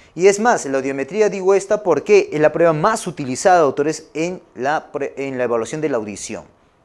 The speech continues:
¿OK? Muy bien. Doctor, pues si tiene menos de cinco años, como es el caso clínico, ¿OK? Entonces, ¿qué voy a utilizar ahí, doctor? OK, pruebas que no requieran colaboración del paciente.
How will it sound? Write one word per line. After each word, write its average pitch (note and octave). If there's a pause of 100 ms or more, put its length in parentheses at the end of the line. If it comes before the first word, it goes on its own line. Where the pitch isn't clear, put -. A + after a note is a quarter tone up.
¿OK? - (480)
Muy D#3+
bien. F2 (280)
Doctor, G#3
pues G3
si -
tiene C4+
menos B3+
de A#3+
cinco A#3
años, D#3+
como A2+
es -
el D#3+
caso F3
clínico, E3 (240)
¿OK? D3 (240)
Entonces, A3+
¿qué A3+
voy G3+
a G3
utilizar F3
ahí, F3
doctor? F3 (300)
OK, G#3 (140)
pruebas F3+
que D#3
no C#3+
requieran G#3
colaboración B2+
del A#2+
paciente. G#2